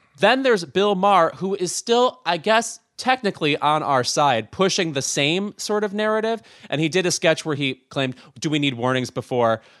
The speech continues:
movies like Sleeping Beauty or The Wizard of Oz or Rosemary's Baby?" And he made a joke like, "Rosemary's Baby, warning, fails to present Planned Parenthood as a viable option." Okay,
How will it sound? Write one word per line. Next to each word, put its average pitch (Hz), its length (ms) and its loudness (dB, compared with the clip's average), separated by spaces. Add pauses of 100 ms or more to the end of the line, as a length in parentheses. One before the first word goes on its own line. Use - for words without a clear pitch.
movies 120 320 -2
like 120 140 0
Sleeping 135 380 -2
Beauty 117 280 2
or 101 80 -4
The 107 80 -6
Wizard 123 300 -2
of 131 140 2
Oz 101 360 2
or 120 200 0
Rosemary's 135 720 0
Baby?" 110 420 -2 (380)
And 135 120 0
he 131 120 -4
made 117 180 -2
a 110 40 -2
joke 113 220 -2
like, 117 160 -2 (260)
"Rosemary's 156 360 2
Baby, 123 320 0 (160)
warning, 156 340 2
fails 156 380 2
to 165 80 -4
present 139 380 0
Planned 139 260 2
Parenthood 131 460 -2
as 117 140 -6
a 131 40 -2
viable 120 380 2
option." 107 480 -4
Okay, 165 280 -2